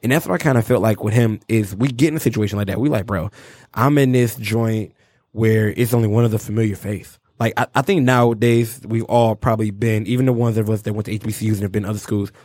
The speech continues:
we've all been in a classroom where we was the only black person in the lecture hall. Like,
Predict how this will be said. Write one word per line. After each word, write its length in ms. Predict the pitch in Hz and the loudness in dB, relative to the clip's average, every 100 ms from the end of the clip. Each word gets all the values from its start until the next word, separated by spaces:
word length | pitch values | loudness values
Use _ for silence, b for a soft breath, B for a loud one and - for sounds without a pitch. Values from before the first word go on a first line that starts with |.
| b | b
we've 120 | 180 123 | -2 2
all 120 | 147 | 2
been 140 | 127 | 2
in 140 | 113 104 | 2 0
a 140 | 98 | -2
classroom 560 | - - 120 131 107 101 | -2 0 0 0 -2 0
where 220 | 98 98 | 0 0
we 80 | 95 - | -4 -8
was 140 | - 151 | -4 -2
the 40 | |
only 120 | 113 | -2
black 180 | 98 113 | 0 -2
person 220 | 101 92 | -2 -4
in 20 | |
the 60 | 95 | -4
lecture 240 | 104 - 90 | -4 -6 -8
hall. 220 | 98 - _ B B B B - 123 | -10 -18 _ B B B B -6 2
Like, 220 | 139 | 2